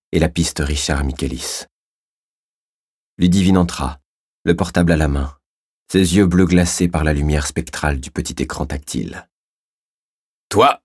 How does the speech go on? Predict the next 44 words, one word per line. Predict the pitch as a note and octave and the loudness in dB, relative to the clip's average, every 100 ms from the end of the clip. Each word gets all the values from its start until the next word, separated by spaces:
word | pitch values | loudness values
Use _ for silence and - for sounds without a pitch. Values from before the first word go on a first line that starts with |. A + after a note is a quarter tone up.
| - | -6
tu | F#2+ | -4
trouveras | F#2 B2+ C3 C3+ | 0 2 4 4
un | |
mec | C3+ C3+ A#2 | 2 0 0
le | A#2 | 2
jour | A2 B2+ | 4 4
où | A#2 | 4
tu | B2 | 2
arrêteras | G#2+ A#2 - G#2+ | 2 2 2 0
de | |
vivre | F#2 G#2+ F2+ | 2 2 4
avec | F2+ F2 | 2 0
ton | F2 | 0
téléphone », | E2+ D#2+ - D#2 C#2+ C#2+ _ _ _ | 0 0 0 0 0 -6 _ _ _
se | - D#2 | -2 0
moqua | D2+ D2+ | 2 0
Seignon | D2 - D2+ D2 C2+ C2 | -2 -2 0 0 0 -4
en | |
guise | C2 C#2+ | -6 -6
de | C#2+ | -6
salut. « | - C2+ C2 B1+ _ _ _ _ _ _ _ _ _ _ | -4 -4 -4 -8 _ _ _ _ _ _ _ _ _ _
J'ai | A2 | 2
déjà | A#2 C3 C3+ | 4 6 6
un | |
mec. | A#2 G#2+ - - _ _ _ _ | 4 2 -2 -14 _ _ _ _
J'en | G2 A2+ A#2+ | 0 4 4
ai | |
plusieurs | - B2 G#2+ F2 | 4 2 4 2
même. » « | D2+ D2 C#2 _ _ _ _ _ _ _ - | 0 -4 -8 _ _ _ _ _ _ _ -4
Et | D#2+ E2+ E2+ | 0 0 0
ça | - F2+ | 0 0
les | F2 | 0
fait | F2+ | 0
pas | G#2 G#2 | 2 2
chier | - D3 A2 | 2 0 -2
que | |
tu | - F2 | -4 -4
tweets | G2+ F#2+ | -2 -2
plus | - C3 - | 2 2 4
que | - | 0
tu | F2+ E2+ | -2 0
ne | E2+ | 2
leur | F2+ E2+ | 2 2
parles ? » | A#2 B2+ C3 | 4 4 2